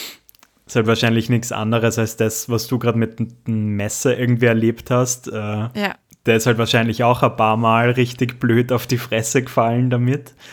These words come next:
Speaker 2: Wahrscheinlich.
Speaker 1: Ähm,
Speaker 2: Wahrscheinlich,
Speaker 1: und ist
Speaker 2: ja.
Speaker 1: auf den ein oder anderen Typen, Typin reingefallen.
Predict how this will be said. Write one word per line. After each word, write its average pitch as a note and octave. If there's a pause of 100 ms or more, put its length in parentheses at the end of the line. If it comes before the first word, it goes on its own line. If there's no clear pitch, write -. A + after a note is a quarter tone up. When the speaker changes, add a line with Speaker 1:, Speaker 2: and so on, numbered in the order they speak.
(100)
Speaker 2:
Wahrscheinlich. G3
Speaker 1:
Ähm, A2
Speaker 2:
Wahrscheinlich, F#3+
Speaker 1:
und A2
ist A2
Speaker 2:
ja. A#2+
Speaker 1:
auf A2+
den A2+
ein A2
oder A2
anderen A2+
Typen, A#2+
Typin A#2
reingefallen. A#2